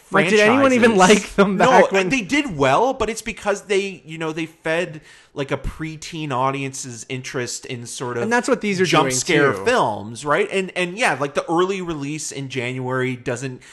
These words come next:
Speaker 2: give me confidence. The trailer's bad. The trailer didn't even, I made the joke online that it doesn't have the song Give Up the Grudge by Gob, which would have been amazing.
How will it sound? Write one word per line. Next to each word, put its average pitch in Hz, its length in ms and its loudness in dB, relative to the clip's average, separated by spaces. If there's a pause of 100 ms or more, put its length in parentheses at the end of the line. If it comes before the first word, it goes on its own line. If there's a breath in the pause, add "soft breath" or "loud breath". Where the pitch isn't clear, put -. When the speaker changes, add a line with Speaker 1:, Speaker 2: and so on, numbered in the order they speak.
(140 loud breath)
Speaker 2:
give 131 160 -8
me 135 100 -6
confidence. 127 560 -6
The 135 80 -10
trailer's 123 500 -6
bad. 120 460 0 (220 loud breath)
The 135 80 -6
trailer 180 340 2
didn't 160 280 -6
even, 143 200 -6
I 131 60 -6
made 131 160 -4
the 131 80 -4
joke 117 260 -6
online 110 460 -6
that 113 120 -6
it 113 80 -8
doesn't 123 220 -8
have 117 340 -6
the 117 60 -12
song 117 400 -4
Give 123 160 -8
Up 127 140 -6
the 135 80 -8
Grudge 117 420 -6
by 113 160 -4
Gob, 117 540 -4 (240 soft breath)
which 120 160 -10
would 120 100 -4
have 117 60 -8
been 123 80 -6
amazing. 113 640 -10